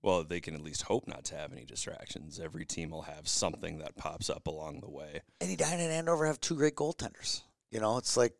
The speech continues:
Speaker 1: Yeah.
Speaker 2: <laughs> you know what I mean? Like, they, they are, they start from the back. Both those teams start from the back, and they're gonna be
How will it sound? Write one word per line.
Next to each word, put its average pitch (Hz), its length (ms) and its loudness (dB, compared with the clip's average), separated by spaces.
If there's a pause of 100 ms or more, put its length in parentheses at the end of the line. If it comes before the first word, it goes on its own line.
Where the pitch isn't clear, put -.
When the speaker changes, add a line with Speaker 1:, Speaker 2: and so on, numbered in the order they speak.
Speaker 1:
Yeah. 320 340 0 (180)
Speaker 2:
<laughs> - 300 -6
you 226 100 8
know 180 60 10
what 196 80 10
I 185 60 6
mean? 185 180 2
Like, 156 300 4 (120)
they, 151 300 4 (140)
they 139 160 6
are, 123 340 6 (340)
they 120 120 4
start 127 340 6
from 135 120 -8
the 127 60 -2
back. 113 360 4
Both 104 220 0
those 104 160 0
teams 104 220 -6
start 98 240 0
from 101 120 -14
the 95 40 -8
back, 98 340 -4
and 101 100 -10
they're 95 160 -2
gonna 95 180 -4
be 95 160 -6